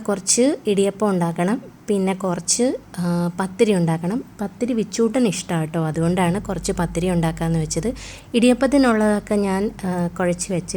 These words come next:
കഴിഞ്ഞിട്ട് പത്തിരിക്കുള്ള ആ പൊടിയൊക്കെ ഒന്ന് വാട്ടിയെടുക്കുവാണേ. എനിക്കിഷ്ടമാണ്, എനിക്കും ഭയങ്കര ഇഷ്ടമാണേ പത്തിരി. ആ, ഉണ്ടാക്കാനും വലിയ പാടൊന്നുമില്ല, എനിക്കങ്ങനെ പാട് തോന്നിയിട്ടില്ല. കുറച്ചൊക്കെ അല്ലേ ഉണ്ടാക്കുന്നുള്ളൂ, അതുകൊണ്ടായിരിക്കും, അതുകൊണ്ട് അതിൻ്റെ ആ ഒരു ബുദ്ധിമുട്ട് അറിയത്തില്ലാത്ത ഒരുപാടൊക്കെ ഉണ്ടാക്കുന്ന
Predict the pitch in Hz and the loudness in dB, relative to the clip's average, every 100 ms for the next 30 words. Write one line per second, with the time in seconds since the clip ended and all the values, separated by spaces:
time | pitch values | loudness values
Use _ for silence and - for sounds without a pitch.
0 | 175 156 156 151 226 330 - - - - | 0 0 0 0 0 -2 -8 -14 -10 -6
1 | 180 196 196 196 180 175 170 - 170 175 | -2 0 0 2 2 2 0 0 0 0
2 | 165 175 170 170 170 - 170 165 180 170 | 0 0 2 0 -2 -2 0 0 0 0
3 | 165 165 156 180 247 - 247 220 - - | 0 -2 0 0 -4 -8 -6 -4 -4 0
4 | 226 180 190 214 220 269 233 202 196 185 | 2 2 0 -2 0 2 2 2 -2 -4
5 | - 185 160 175 269 - - - - - | -6 -2 0 0 -4 -10 -18 -18 -12 -6
6 | 185 185 165 - 196 196 - 240 254 254 | -4 0 -2 -2 -2 -2 2 4 6 4
7 | 262 262 254 214 196 196 170 170 170 165 | 4 4 4 2 2 2 2 4 2 2
8 | 160 165 - 269 285 269 247 233 220 196 | 0 -2 2 6 6 6 6 4 2 2
9 | 185 175 165 - 214 208 - 277 302 294 | 0 0 -2 0 -2 -2 0 2 4 4
10 | 285 240 220 214 202 180 170 165 170 185 | 6 4 4 2 0 0 0 0 0 2
11 | 190 190 214 214 214 233 - - - - | 0 2 0 2 0 -2 -8 -16 -10 0
12 | 214 220 226 220 220 208 180 214 214 202 | 2 6 6 6 4 2 4 2 4 2
13 | 180 185 175 165 170 180 165 165 180 247 | 2 0 0 0 2 2 2 2 2 0
14 | 269 277 247 247 240 | 2 2 4 2 2